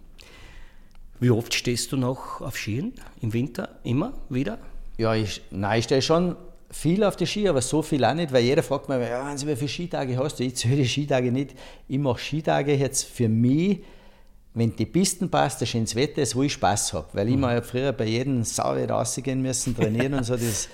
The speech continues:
Speaker 1: <laughs> Ja.
Speaker 2: da möchte man, "Na, das brauch ich jetzt auch mal nicht." Natürlich, wenn, äh, wenn Schnee, der super Büffelschnee ist, da geh ich schon raus.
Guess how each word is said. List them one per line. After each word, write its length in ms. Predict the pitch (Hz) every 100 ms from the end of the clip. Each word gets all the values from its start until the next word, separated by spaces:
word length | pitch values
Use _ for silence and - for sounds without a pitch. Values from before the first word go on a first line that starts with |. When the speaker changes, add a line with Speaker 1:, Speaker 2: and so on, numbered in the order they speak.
| -
Speaker 1:
<laughs> 100 | -
Ja. 120 | 120
Speaker 2:
da 60 | 110
möchte 220 | 117 -
man, 100 | 110 90
"Na, 120 | 107
das 240 | 104 113 -
brauch 200 | 107 107
ich 60 |
jetzt 180 | 113 -
auch 100 | 107
mal 120 | 131
nicht." 140 | 135 120
Natürlich, 380 | 123 139 135 123
wenn, 200 | 120 113 - - - - -
äh, 480 | 107 107 104 101 101 -
wenn 160 | 113
Schnee, 300 | - 101 101
der 100 | 135
super 300 | - 143 -
Büffelschnee 440 | - 143 143 123 123
ist, 120 | -
da 60 |
geh 160 | 101 113
ich 80 | 104
schon 200 | 104 127
raus. 300 | 135 -